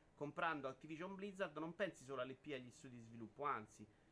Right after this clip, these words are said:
e che i servizi siano a cuore a Microsoft forse anche più dell'investimento sul singolo gioco serie, questo è chiaro da un bel pezzo.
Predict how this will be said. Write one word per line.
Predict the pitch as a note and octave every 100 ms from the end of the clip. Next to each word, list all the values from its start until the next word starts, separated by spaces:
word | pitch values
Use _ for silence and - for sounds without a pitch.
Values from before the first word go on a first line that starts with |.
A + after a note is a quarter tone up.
| -
e | C3+
che | D#3
i |
servizi | D#3+ F3+ F3+ -
siano | C3 D3 D3+
a |
cuore | - D3
a | F3+
Microsoft | E3+ C3 A#2+ B2+ C3 -
forse | C#3+ - C3+
anche | C#3 D3+
più | - D#3+
dell'investimento | C3+ B2 B2+ - D3+ D#3 C3 A2+
sul | A#2
singolo | - D3 A#2 A2+ A#2
gioco | C#3 C3+ E3+
serie, | C3 G#2 B2
questo | C#3 E3
è | -
chiaro | A#2+ A#2
da |
un | A#2
bel | A2+
pezzo. | - G#2+ G#2 -